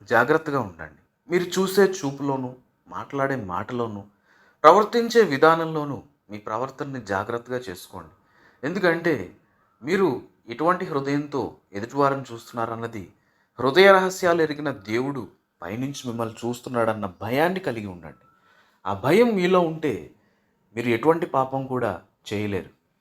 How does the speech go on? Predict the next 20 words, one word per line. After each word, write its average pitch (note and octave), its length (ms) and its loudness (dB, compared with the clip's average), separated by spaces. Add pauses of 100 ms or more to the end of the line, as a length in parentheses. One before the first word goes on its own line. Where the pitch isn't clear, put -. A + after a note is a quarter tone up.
(420)
యెహోవా G#3+ 340 8
యందలి G3+ 340 0
భయభక్తులు C3+ 800 -2 (260)
జ్ఞానానికి D#3 640 -2
మూలమని C#3+ 580 -4 (340)
బైబిల్ G#2 300 -8
గ్రంథం A2 380 -8
సెలవిస్తుంది. F2 600 -18 (520)
ఆయన D#3 260 4
భయం E3 400 -2
మనలో C3+ 280 -4
ఉంటే A#2+ 460 -6 (480)
మనం C3+ 180 -4
పరిశుద్ధులుగా F#3+ 600 4
తీర్చబడతాం. A#2 720 -4 (440)
మనకి C3+ 260 -8
జ్ఞానం A2 520 2
లభిస్తుంది. C3 560 -6 (560)
జ్ఞానం F3+ 400 8
ద్వారా E3 460 8